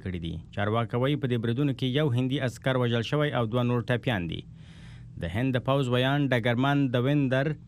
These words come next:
آنند وایي د پاکستان پوځ د کشمیر په جنوب کې د راجوري په ولسوالۍ کې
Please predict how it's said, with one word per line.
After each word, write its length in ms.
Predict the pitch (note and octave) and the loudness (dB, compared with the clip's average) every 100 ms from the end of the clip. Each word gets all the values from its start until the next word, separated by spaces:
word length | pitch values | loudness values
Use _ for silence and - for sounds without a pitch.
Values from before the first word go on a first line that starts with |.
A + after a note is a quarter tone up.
| - - - - - | -20 -20 -18 -8 0
آنند 320 | A#2+ C3+ D3+ C3+ | 2 4 2 4
وایي 260 | C3+ D#3+ | 2 2
د 100 | D3+ C3+ | 2 0
پاکستان 400 | B2 - D3 C#3 | -2 0 0 2
پوځ 180 | C#3+ D3+ | 2 2
د 120 | C3+ C3 | 0 -2
کشمیر 300 | A#2 C#3+ D3+ D3 | 0 2 0 0
په 100 | A#2+ | 0
جنوب 200 | A#2+ D3 D3 | 2 0 0
کې 240 | C3 D3 C3 | 0 0 2
د 200 | C3 B2+ | 2 2
راجوري 500 | B2+ B2+ A#2 B2+ D3 | 2 2 2 2 2
په 300 | D#3+ B2+ B2+ | 0 0 0
ولسوالۍ 480 | B2 A#2+ - A#2+ C3+ | 0 0 0 2 2
کې 140 | D3+ | 0